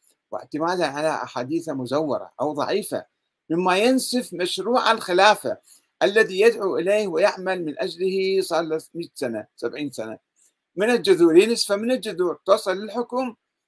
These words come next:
ثم تنسى الإسلام وتنسى العدل والحق وكل شيء. وربما كان ذلك بسبب عدم قيام حزب التحرير بتحليل عوامل سقوط الدولة الإسلامية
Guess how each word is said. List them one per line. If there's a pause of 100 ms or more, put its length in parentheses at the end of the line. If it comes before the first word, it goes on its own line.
(100)
ثم
تنسى
الإسلام
وتنسى
العدل
والحق
وكل
شيء. (2250)
وربما
كان
ذلك (360)
بسبب
عدم
قيام
حزب
التحرير (440)
بتحليل
عوامل
سقوط
الدولة
الإسلامية